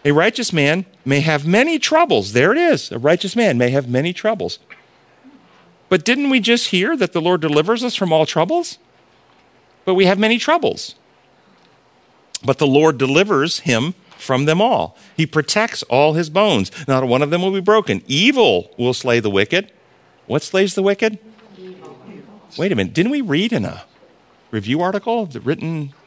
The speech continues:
in December that God slays the wicked? Is God evil? No. Evil slays the wicked. Interesting. "The foes of the righteous will be condemned. The Lord redeems his servants.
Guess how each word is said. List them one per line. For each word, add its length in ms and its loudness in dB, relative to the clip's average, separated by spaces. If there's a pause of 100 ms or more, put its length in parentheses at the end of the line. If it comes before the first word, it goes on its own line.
(100)
in 80 -6
December 480 -6 (420)
that 200 -2
God 320 0
slays 480 -2 (140)
the 80 -8
wicked? 320 -4 (2000)
Is 100 -8
God 220 0
evil? 440 0 (1300)
No. 380 -12 (140)
Evil 360 2
slays 440 -2
the 100 -6
wicked. 340 -8
Interesting. 580 -4 (540)
"The 80 4
foes 500 4
of 120 2
the 100 4
righteous 500 0
will 80 -2
be 140 0
condemned. 540 0
The 100 2
Lord 400 2
redeems 640 0
his 140 -2
servants. 580 0